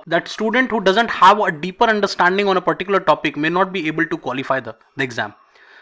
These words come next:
Because for descriptive section you need to write, and for writing you need a deeper understanding, a broader knowledge on a particular topic, as well as you also need, uh, your writing skills.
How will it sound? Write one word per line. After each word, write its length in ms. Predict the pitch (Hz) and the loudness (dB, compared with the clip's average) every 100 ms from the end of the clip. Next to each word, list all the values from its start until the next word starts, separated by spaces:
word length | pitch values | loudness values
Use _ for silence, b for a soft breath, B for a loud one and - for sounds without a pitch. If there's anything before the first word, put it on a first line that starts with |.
| - | -8
Because 360 | 156 208 214 - | 0 2 2 0
for 200 | - 185 | -2 -2
descriptive 560 | 170 - 220 220 254 | -2 -4 -4 -2 -2
section 400 | - 190 - 196 | -2 -2 -2 -2
you 60 | 185 | 0
need 180 | 180 180 | -2 -2
to 100 | 147 | 0
write, 360 | 147 190 208 - b b b - | 2 2 0 -10 b b b -4
and 140 | 160 | -2
for 140 | 170 185 | 0 0
writing 420 | 151 170 180 214 | 2 0 0 -2
you 80 | 202 | 0
need 300 | 185 185 170 - | 0 -2 -4 -8
a 80 | |
deeper 300 | 139 175 180 | -4 -2 2
understanding, 800 | 214 196 190 - 175 180 190 190 - | 4 4 0 2 2 4 0 -2 -4
a 60 | 147 | -6
broader 440 | 131 147 170 202 | -2 2 4 6
knowledge 360 | 190 170 175 185 | 4 4 4 4
on 80 | 180 | 2
a 40 | |
particular 380 | 175 170 175 175 | 2 0 0 2
topic, 380 | 165 151 170 156 - | 2 2 0 0 2
as 180 | 160 | 2
well 160 | 180 185 | 2 4
as 160 | 180 170 | 4 2
you 140 | 175 | -2
also 400 | 151 156 - 202 | -2 -2 -2 -2
need, 260 | 170 170 170 | 0 0 0
uh, 60 | |
your 220 | 156 143 170 | -2 -4 -2
writing 440 | 135 139 156 165 | 0 0 -2 -4
skills. 460 | - - 107 - | -6 -12 -12 -16